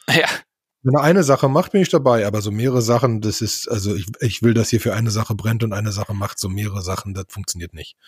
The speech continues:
Speaker 1: Genau,
Speaker 2: Ne?
Speaker 1: genau, das
Speaker 2: Also
Speaker 1: ist
Speaker 2: das war
Speaker 1: wirklich,
Speaker 2: so,
Speaker 1: äh,
Speaker 2: okay,
Speaker 1: da, ich glaub, das
Speaker 2: gut,
Speaker 1: ist auch ein
Speaker 2: das war
Speaker 1: Bug
Speaker 2: jetzt
Speaker 1: von,
Speaker 2: deutlich.
Speaker 1: das ist ein Bug von Gründen mit Leidenschaft, ne, dass du halt, äh, also aus, in dieser Euphorie am Anfang, ne, man traut sich einfach zu viel zu und meint, das müssen wir auch mitmachen. Und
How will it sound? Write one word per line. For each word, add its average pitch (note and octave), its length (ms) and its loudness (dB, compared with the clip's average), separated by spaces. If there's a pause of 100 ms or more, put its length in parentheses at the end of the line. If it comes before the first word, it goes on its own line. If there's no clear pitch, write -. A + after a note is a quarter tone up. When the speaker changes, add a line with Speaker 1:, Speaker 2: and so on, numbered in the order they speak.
(120)
Speaker 1:
Genau, C#3+ 360 0
Speaker 2:
Ne? B2 100 -2
Speaker 1:
genau, C3 180 -2
das C#3 140 0
Speaker 2:
Also A#2 80 0
Speaker 1:
ist A#2 80 -2
Speaker 2:
das F3 120 0
war F3 60 2
Speaker 1:
wirklich, A#2 120 -2
Speaker 2:
so, A2 60 -4
Speaker 1:
äh, - 80 -6 (440)
Speaker 2:
okay, D3+ 240 0
Speaker 1:
da, F3 60 -4
ich D#3 100 -6
glaub, - 160 0
das F#3 160 2
Speaker 2:
gut, - 20 -2
Speaker 1:
ist G#3+ 80 2
auch G#3 80 -2
ein F3 80 -6
Speaker 2:
das D3+ 80 -8
war D3+ 100 4
Speaker 1:
Bug B2+ 80 -2
Speaker 2:
jetzt - 120 -10
Speaker 1:
von, C#3 160 -2
Speaker 2:
deutlich. - 320 -10 (600)
Speaker 1:
das C#3+ 100 -4
ist - 80 -6
ein D3 80 -8
Bug D#3 200 0
von D3+ 200 -6
Gründen D3 360 -6
mit C3+ 140 -2
Leidenschaft, C3+ 580 0
ne, D3 120 -4
dass C3+ 160 -2
du C3+ 160 -6
halt, C3 500 -2
äh, B2 520 -4 (120)
also C3 280 -8 (140)
aus, - 200 -6
in D3+ 120 -10
dieser B2+ 320 2 (100)
Euphorie C#3 500 0
am C#3 140 0
Anfang, C3+ 360 -4
ne, C3 160 -6
man B2 140 -4
traut - 240 0
sich - 100 -6
einfach - 200 -6
zu - 140 -8
viel B2+ 440 -2 (560)
zu - 160 -8
und B2+ 360 -4
meint, B2 280 -4
das - 260 2
müssen C3+ 220 -6
wir A#2 80 2
auch C3 140 -4
mitmachen. B2 520 -2
Und A#2+ 140 -12